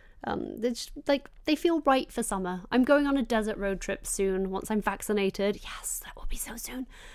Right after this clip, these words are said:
Um, I'm going on a desert road trip, and bet your bottom dollar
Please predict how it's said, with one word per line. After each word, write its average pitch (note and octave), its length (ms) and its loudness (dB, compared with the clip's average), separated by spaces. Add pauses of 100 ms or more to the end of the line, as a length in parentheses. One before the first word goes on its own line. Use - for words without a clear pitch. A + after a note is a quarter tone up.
(140)
Um, G#3 360 4
I'm G3+ 80 0
going G#3+ 180 4
on G#3 120 4
a G3 40 2
desert G3+ 300 0
road F#3+ 180 2
trip, - 300 -8
and F#3 340 0 (460)
bet A3 120 -2
your G#3+ 100 -2
bottom G#3+ 260 -2
dollar B3 440 6